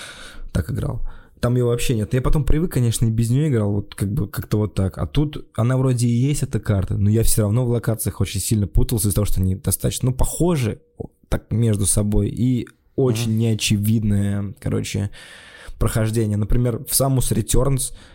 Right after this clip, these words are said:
Speaker 1: у меня был жёсткий момент, когда нужно было заморозить сначала, блядь, ёбаного, ёбаную летучую мышь, потом прыгнуть на неё и,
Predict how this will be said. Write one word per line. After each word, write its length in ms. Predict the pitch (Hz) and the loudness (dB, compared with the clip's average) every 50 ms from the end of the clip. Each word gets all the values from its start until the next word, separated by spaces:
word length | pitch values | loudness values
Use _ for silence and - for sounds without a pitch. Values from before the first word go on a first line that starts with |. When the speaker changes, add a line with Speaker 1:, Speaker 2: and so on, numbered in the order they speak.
| - - - - - - | -20 -20 -20 -14 -4 0
Speaker 1:
у 80 | 110 | 2
меня 140 | 117 117 113 | 2 2 2
был 400 | 107 110 113 110 107 107 107 - - - | 2 2 2 2 2 0 -2 -4 -6 -6
жёсткий 800 | - 101 98 98 104 110 110 107 - - - - 101 98 98 98 98 | -4 -2 0 0 0 0 0 -2 -4 -6 -2 0 0 2 2 2 2
момент, 420 | 101 104 101 104 107 120 123 120 | 2 2 2 2 2 0 0 -2
когда 240 | - 107 101 98 98 | -2 -2 0 0 2
нужно 320 | 98 104 101 98 101 101 | 0 2 0 0 0 0
было 380 | 98 98 104 98 98 95 90 - - - _ _ _ _ _ - | 0 2 2 2 2 2 0 -2 -4 -10 _ _ _ _ _ -4
заморозить 600 | - 95 104 110 107 101 101 110 117 127 139 131 127 | 0 0 2 2 2 2 2 2 2 2 2 0 0
сначала, 520 | - - 113 - - - 107 101 98 98 | 0 0 0 0 2 2 2 2 2 0
блядь, 460 | 95 101 101 98 107 98 - - - - | 0 2 0 0 0 -2 -4 -8 -10 -4
ёбаного, 640 | - 101 107 101 104 107 98 98 98 95 95 98 110 | 0 0 0 2 4 2 4 4 2 2 0 0 0
ёбаную 360 | 107 104 104 98 101 98 101 98 | 0 0 2 2 2 2 2 2
летучую 360 | 101 - 104 - - - 104 | 2 2 2 4 4 4 4
мышь, 220 | 101 98 92 - - | 4 2 2 2 2
потом 200 | - 104 104 - | 4 2 2 4
прыгнуть 300 | - 131 139 131 113 104 | 4 2 2 2 2 0
на 60 | 110 | 0
неё 240 | 107 104 101 101 101 | 0 2 2 0 0
и, 200 | - - 117 | 0 -2 0